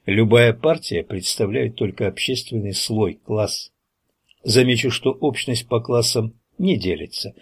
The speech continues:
ибо она есть целое и неделимое. Мы не поддерживаем ни одну партию и впредь не станем поддерживать, на каких бы идеях она ни зиждилась, потому что поддерживать слой,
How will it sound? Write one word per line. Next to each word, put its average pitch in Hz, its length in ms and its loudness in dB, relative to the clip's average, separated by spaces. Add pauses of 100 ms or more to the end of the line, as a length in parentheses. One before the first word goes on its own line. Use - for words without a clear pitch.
(200)
ибо 135 280 6
она 135 160 4
есть 131 260 0
целое 127 340 2
и 117 200 -4
неделимое. 87 760 -4 (840)
Мы 185 380 6 (100)
не 127 220 6
поддерживаем 92 920 0
ни 135 100 0
одну 127 300 -2
партию - 520 -8 (580)
и 147 120 4
впредь 110 460 2
не 95 120 -2
станем 87 420 -4
поддерживать, 87 800 -8 (280)
на 160 200 8
каких 180 400 4
бы 92 220 -2
идеях 87 360 -4
она 90 200 -6
ни 90 100 -8
зиждилась, 87 720 -10 (400)
потому 120 320 6
что - 180 2
поддерживать 110 840 0
слой, 143 540 0